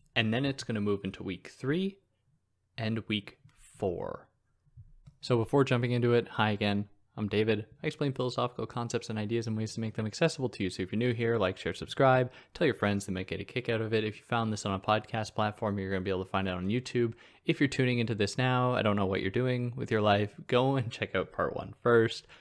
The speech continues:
Go check out my three hundred episodes I already have up. Cover a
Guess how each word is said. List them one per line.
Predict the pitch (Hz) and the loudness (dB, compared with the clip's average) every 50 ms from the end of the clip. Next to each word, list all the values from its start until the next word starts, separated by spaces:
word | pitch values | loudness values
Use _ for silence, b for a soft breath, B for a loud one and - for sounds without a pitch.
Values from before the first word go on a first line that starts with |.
| B B - | B B 0
Go | - 143 | 2 2
check | 139 - 135 120 | 2 2 0 0
out | 120 113 104 | 0 0 -2
my | 101 104 | -2 -6
three | - - 107 | -6 -4 -4
hundred | 104 104 101 98 | -4 -2 -2 -2
episodes | 101 98 - - - 110 101 104 | -2 -2 -4 -4 -4 -4 -2 0
I | 98 | -2
already | 95 95 95 92 | -2 -2 -2 -2
have | 92 92 98 | -4 -4 -4
up. | 110 123 135 127 131 - b b b b b b _ | -2 -2 -2 -2 -4 -6 b b b b b b _
Cover | - - 131 113 101 | -8 -4 0 2 2
a | 95 98 101 | 2 0 -2